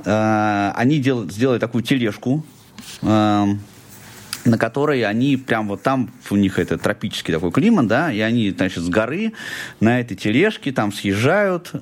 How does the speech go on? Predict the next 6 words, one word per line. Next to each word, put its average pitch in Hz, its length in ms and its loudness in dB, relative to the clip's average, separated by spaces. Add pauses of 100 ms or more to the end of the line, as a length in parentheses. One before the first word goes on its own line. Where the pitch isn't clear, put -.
и 139 500 4
готовятся, 107 840 0 (220)
м, 95 720 4 (300)
к - 60 -2
этим 120 200 -2
соревнованиям. 92 580 -2